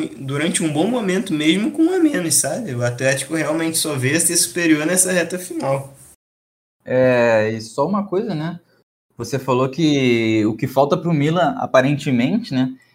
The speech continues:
Speaker 2: é voltar a ter o costume de jogar Champions e,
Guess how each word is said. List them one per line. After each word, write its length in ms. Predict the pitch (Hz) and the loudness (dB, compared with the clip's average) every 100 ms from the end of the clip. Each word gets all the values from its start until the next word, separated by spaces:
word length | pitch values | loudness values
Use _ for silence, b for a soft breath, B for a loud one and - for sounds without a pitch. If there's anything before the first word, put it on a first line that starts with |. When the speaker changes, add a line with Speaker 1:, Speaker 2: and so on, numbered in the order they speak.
| _ | _
Speaker 2:
é 160 | - 113 | 2 4
voltar 680 | 135 180 208 156 175 240 294 | 4 4 6 6 6 6 4
a 60 | 240 | 2
ter 240 | - 190 | 4 4
o 80 | - | 4
costume 480 | 214 - 196 196 196 | 0 -2 0 0 0
de 60 | |
jogar 280 | 180 165 196 | 0 -2 -4
Champions 500 | 185 165 214 175 131 | -6 -6 -4 -4 -4
e, 640 | 131 135 135 135 127 127 | -4 -4 -4 -4 -4 -6